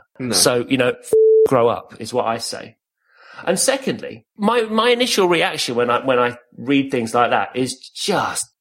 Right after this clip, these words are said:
Speaker 2: sod off.
Speaker 1: Yeah.
Speaker 2: You know, that's the kind of thing. And I worry, I worry about that. I mean, do I, do I put out the wrong signals? I mean, you know, tell me.
Speaker 1: I don't know. I mean, maybe,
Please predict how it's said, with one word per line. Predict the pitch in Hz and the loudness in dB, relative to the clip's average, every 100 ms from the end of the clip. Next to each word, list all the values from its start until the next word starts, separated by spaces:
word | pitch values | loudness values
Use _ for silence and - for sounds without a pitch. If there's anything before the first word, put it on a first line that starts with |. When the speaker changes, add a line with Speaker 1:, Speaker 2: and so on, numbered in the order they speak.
| - | -2
Speaker 2:
sod | - - 226 110 | 2 2 2 0
off. | 107 - - - - - | -4 -4 -6 -8 -12 -6
Speaker 1:
Yeah. | 104 98 95 - _ _ _ - - | 0 0 0 -6 _ _ _ -18 -2
Speaker 2:
You | 139 | 0
know, | 170 233 - - - | 0 -4 -10 -20 -6
that's | 208 - - | -4 -2 -4
the | 190 | -2
kind | 180 165 | 0 0
of | 160 | 0
thing. | 165 | -2
And | 170 | 0
I | 233 | 0
worry, | 240 277 294 147 | 2 0 0 0
I | 180 | 0
worry | 190 247 262 | 2 2 0
about | - 117 104 | -2 -2 -2
that. | 101 98 | -4 -2
I | 131 | 0
mean, | 165 151 | 0 0
do | 196 247 | 0 2
I, | 247 226 226 - - - - | 2 0 -4 -14 -20 -20 -6
do | 180 196 | 0 2
I | 190 | 2
put | - 190 | 0 -2
out | 156 151 | 0 -2
the | 135 | -2
wrong | 131 123 | -2 -2
signals? | - 107 98 87 - - | -4 -4 -8 -10 -10 -6
I | 135 | -2
mean, | 143 139 | -2 -2
you | 147 | -4
know, | 110 | -6
tell | - 165 | -6 -8
me. | 127 - _ _ | -10 -14 _ _
Speaker 1:
I | 170 | -2
don't | 175 180 147 | 0 0 0
know. | 147 113 98 110 - | 2 2 0 -4 -4
I | 135 | -2
mean, | 156 156 | -2 0
maybe, | 165 170 175 165 160 | 2 2 2 0 -2